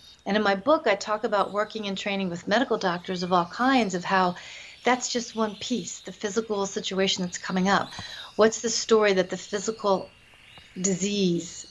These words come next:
or injury is holding that you need to pay attention to, to help release it? And or maybe part of your journey here in this lifetime is to learn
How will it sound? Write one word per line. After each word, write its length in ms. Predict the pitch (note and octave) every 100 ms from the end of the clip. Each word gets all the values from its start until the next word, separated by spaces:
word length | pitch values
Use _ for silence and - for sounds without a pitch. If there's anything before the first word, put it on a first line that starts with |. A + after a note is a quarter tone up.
| - -
or 120 | F#3+
injury 440 | A#3 A3 G3+ F#3 F3
is 100 | F3
holding 560 | - A#3 A3+ F#3+ F3
that 140 | F#3 G#3
you 80 |
need 180 | G3+ G3+
to 60 | -
pay 160 | F3+
attention 420 | F3+ - A#3+ - F#3
to, 280 | F#3 F3 F3 - - - - -
to 80 |
help 280 | G#3+ F#3+ F#3+
release 360 | G3 G#3+ B3 -
it? 200 | - - - - -
And 320 | A#3 B3+ A#3+
or 420 | - B3+ D#4 - - - - -
maybe 380 | G3+ C4+ D4+ C#4+
part 260 | - C4
of 80 | C4
your 120 | B3+
journey 380 | A#3+ A3+ B3+ C4
here 160 | A3+ G#3+
in 100 | A3
this 200 | A#3 A3
lifetime 520 | B3+ C#4 G#3+ F#3 F#3
is 180 | A3 -
to 120 | C#4
learn 640 | G3 A3 C4+ C4 G#3+